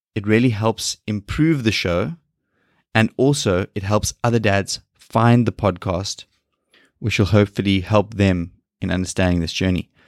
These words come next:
So, yeah, that's it. Until next time,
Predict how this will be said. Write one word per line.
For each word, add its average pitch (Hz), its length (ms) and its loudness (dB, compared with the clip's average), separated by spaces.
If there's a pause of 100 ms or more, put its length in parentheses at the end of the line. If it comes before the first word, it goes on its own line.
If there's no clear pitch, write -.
(640)
So, 107 580 2 (600)
yeah, 143 220 0
that's 117 260 0
it. 170 320 -2
Until 120 200 0
next 139 220 4
time, 117 360 0